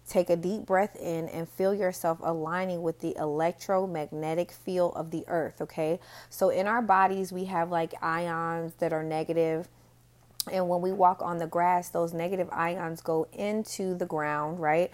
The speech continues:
And then they give us an equal exchange of negative ions that are actually positive for our body. So it's really important for you when you're overwhelmed or stressed that you go outside and ground yourself. Now, the second thing that you can do if you don't feel like taking off your shoes,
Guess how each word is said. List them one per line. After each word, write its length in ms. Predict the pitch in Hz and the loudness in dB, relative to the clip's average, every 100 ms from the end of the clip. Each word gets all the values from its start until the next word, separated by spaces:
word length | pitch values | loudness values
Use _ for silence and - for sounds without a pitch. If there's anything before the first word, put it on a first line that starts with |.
| - - - | -8 -16 -4
And 160 | 175 | 0
then 140 | 180 180 | 2 2
they 100 | 175 | 2
give 200 | 185 180 | 0 0
us 140 | 180 | -2
an 100 | 165 | -6
equal 280 | 190 - 190 | -6 -4 -2
exchange 480 | 180 - 180 175 175 | -2 -2 -2 -2 -2
of 140 | 156 | -4
negative 420 | 165 165 175 170 170 | -2 -2 0 0 0
ions 380 | 160 165 156 160 | -2 -2 -2 -2
that 80 | 156 | 0
are 60 | |
actually 420 | 151 156 - 165 | 2 2 0 -8
positive 520 | - - 165 165 170 160 | -6 0 2 2 -2 -2
for 160 | 160 | 0
our 160 | 143 151 | 0 0
body. 380 | 151 147 165 185 | 0 -2 -2 -6
So 220 | - 170 | -2 -2
it's 120 | 170 | 0
really 220 | 175 214 | -2 0
important 420 | 233 - 185 175 | -2 2 2 2
for 420 | - 170 165 156 160 - - - | -4 0 2 2 -2 -10 -16 -6
you 280 | 196 208 196 | -2 0 0
when 140 | 180 | 0
you're 200 | 165 - | -2 0
overwhelmed 540 | 165 165 160 175 180 - | 0 0 -2 -2 -2 -2
or 160 | 165 | -4
stressed 640 | 165 - 170 165 214 - - - - - 185 | -4 -2 2 2 0 -8 -18 -20 -20 -10 2
that 240 | 180 160 | 6 6
you 140 | 170 | 4
go 180 | 165 170 | 2 2
outside 540 | 175 180 - 165 160 165 | 4 2 0 0 0 0
and 180 | 160 | -4
ground 340 | 151 156 170 160 | -4 -2 0 -2
yourself. 480 | 151 - 107 - - | -4 -2 -2 -2 -2
Now, 260 | 170 160 | 0 0
the 140 | 160 170 | 0 -4
second 440 | - 208 320 311 | 2 2 2 0
thing 160 | 254 214 | 0 0
that 240 | 196 - | -4 -6
you 60 | 190 | -6
can 200 | 175 175 | -4 0
do 220 | 170 180 | 0 0
if 180 | 156 185 | -2 0
you 80 | |
don't 180 | 175 170 | 0 0
feel 140 | - 196 | 0 0
like 140 | 208 | 0
taking 260 | 196 185 185 | -2 -2 -2
off 180 | 175 | -2
your 120 | 196 208 | -2 -4
shoes, 400 | - 165 180 | -2 -4 -4